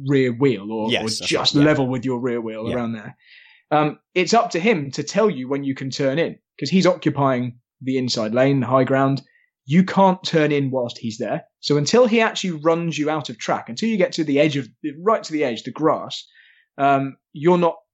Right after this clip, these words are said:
Speaker 1: allowed to turn in. If he then continues to try and go further and push you even wider, then you can, you've kind of got a bit of right to do what you want at that point. You can start turning in.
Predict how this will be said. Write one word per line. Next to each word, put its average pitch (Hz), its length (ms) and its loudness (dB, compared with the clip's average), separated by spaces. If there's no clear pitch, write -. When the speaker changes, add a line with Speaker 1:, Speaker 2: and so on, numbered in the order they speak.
Speaker 1:
allowed 147 260 0
to 135 80 -10
turn 123 240 -8
in. 92 160 -12
If 220 120 0
he 311 80 4
then 254 200 2
continues 190 680 -4
to 151 100 -14
try 170 300 -4
and 147 140 -8
go - 140 -2
further 208 600 0
and 135 160 -6
push - 280 -2
you 147 180 2
even 160 460 2
wider, 180 500 4
then 269 320 0
you 247 160 -2
can, 208 400 -4
you've 208 220 -2
kind 226 200 4
of 165 60 -6
got 185 180 0
a - 40 -2
bit 165 160 0
of 143 140 -4
right 160 320 2
to 151 80 -8
do 165 180 0
what 170 160 -2
you 139 100 -4
want 175 260 0
at - 60 -12
that 117 180 -8
point. 110 280 -8
You 156 160 -2
can 170 280 -2
start - 360 0
turning 135 300 -4
in. 120 260 -6